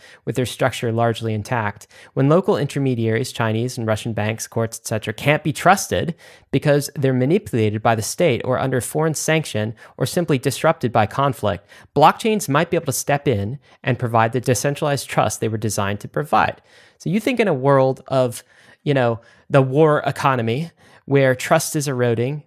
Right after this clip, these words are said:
with institutions, whether domestic institutions or kind of international institutions, that's where you see crypto kind of stepping up to the plate and not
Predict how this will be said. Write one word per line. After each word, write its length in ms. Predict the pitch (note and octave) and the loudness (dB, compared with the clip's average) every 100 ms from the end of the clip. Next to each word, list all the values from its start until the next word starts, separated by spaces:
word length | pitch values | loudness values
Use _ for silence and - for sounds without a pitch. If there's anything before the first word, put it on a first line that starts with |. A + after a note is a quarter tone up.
| - | -4
with 320 | C#3 B2+ - | -2 -2 -4
institutions, 800 | D#3+ D3 - B2+ C3+ - C3+ B2 | -2 -2 -2 -4 -4 -4 -4 -2
whether 180 | B2+ A#2 | -2 0
domestic 460 | A#2+ B2 - B2 | 0 -2 -2 -6
institutions 640 | D3 B2+ - - B2 - A#2+ | -4 -4 -6 -6 -4 -4 -6
or 80 | B2 | -4
kind 160 | B2+ | -2
of 80 | A#2 | -2
international 640 | A#2 A2+ A2+ A2+ A#2+ A2+ - - - | -2 0 -2 -4 -4 -6 -6 -18 -10
institutions, 640 | C3+ - - A2 B2+ G#2+ | -8 -6 -6 -4 -4 -2
that's 320 | A2+ F3+ A3+ | 4 4 4
where 80 | E3+ | -2
you 160 | C3+ B2 | -2 -4
see 400 | - A#2 A2 G#2+ - _ | -4 -4 -4 -8 -16 _
crypto 340 | - C#3+ - A#2+ | -4 -2 0 0
kind 200 | B2+ A#2+ | 0 -4
of 80 | |
stepping 360 | - C3 A#2 A#2+ | -2 -2 0 0
up 220 | A2+ - _ _ | -2 -6 _ _
to 100 | - | -4
the 100 | C3 | -4
plate 240 | - B2 F#2 | -2 -2 0
and 100 | D3 | 2
not 220 | E3 | 2